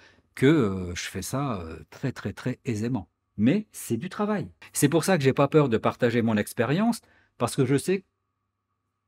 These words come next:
qu'en fait, personne rentre en concurrence. Donc voilà, la qualité d'un film, en fait... Euh, étant inhérente à la personne qui va le diriger,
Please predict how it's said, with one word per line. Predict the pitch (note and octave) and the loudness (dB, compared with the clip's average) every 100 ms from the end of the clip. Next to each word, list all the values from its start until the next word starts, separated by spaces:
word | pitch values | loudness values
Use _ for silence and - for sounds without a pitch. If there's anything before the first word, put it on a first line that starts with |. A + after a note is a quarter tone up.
| - | -4
qu'en | B2+ | -2
fait, | F#3+ G3 | 0 -2
personne | - D#3 - D3+ | 0 0 2 4
rentre | C#3 E3 C#3+ | 4 2 2
en | |
concurrence. | C#3 C#3 - C#3 C3+ - - _ _ | 2 2 2 2 0 -2 -12 _ _
Donc | A2 A#2 | 0 4
voilà, | A#2+ G#2+ A2 | 4 4 2
la | A2+ | 4
qualité | E3+ D#3 D#3 D3+ C3 | 6 6 6 6 6
d'un | B2 | 4
film, | A#2+ F#3+ F3+ | 4 2 4
en | B2 | 2
fait... | - F3+ F#3+ - - - - | 4 2 2 -8 -20 -20 -4
Euh, | A2 A2+ A2 A2 G#2+ G#2+ G#2 G#2 G#2 G#2 G2 _ _ _ A2 | 0 2 2 0 0 -2 -6 -10 -12 -12 -16 _ _ _ -4
étant | B2 C#3 C3+ | 0 4 6
inhérente | D3+ D3 D#3 D#3 | 8 8 6 6
à | A2+ | 4
la | A2+ | 4
personne | B2+ - C#3 C3 | 0 0 0 -2
qui | - G#2 | -2 -2
va | A2+ | 0
le | G2+ | 0
diriger, | G#2 A#2+ B2 A#2+ A3+ | -2 -2 -2 -2 -4